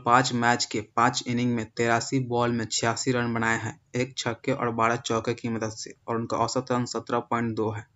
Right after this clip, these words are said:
एक सौ तीन पॉइंट इकहत्तर के स्ट्राइक रेट के साथ और बत्तीस हाईएस्ट स्कोर बनाए हैं।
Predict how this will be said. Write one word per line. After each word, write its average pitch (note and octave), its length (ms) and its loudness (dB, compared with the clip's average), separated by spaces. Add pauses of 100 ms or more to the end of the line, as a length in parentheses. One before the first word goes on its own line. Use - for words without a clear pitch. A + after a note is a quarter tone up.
(140)
एक B2+ 140 -2
सौ B2+ 140 0
तीन C3 300 2
पॉइंट B2+ 200 0
इकहत्तर A#2+ 420 -4
के A#2+ 160 -4
स्ट्राइक A#2 380 -2
रेट A#2 180 -2
के A2+ 140 -4
साथ A2+ 360 -4 (200)
और B2+ 160 2
बत्तीस C3+ 380 0
हाईएस्ट A#2+ 280 0
स्कोर A#2+ 260 0
बनाए A2 300 2
हैं। A2 180 -8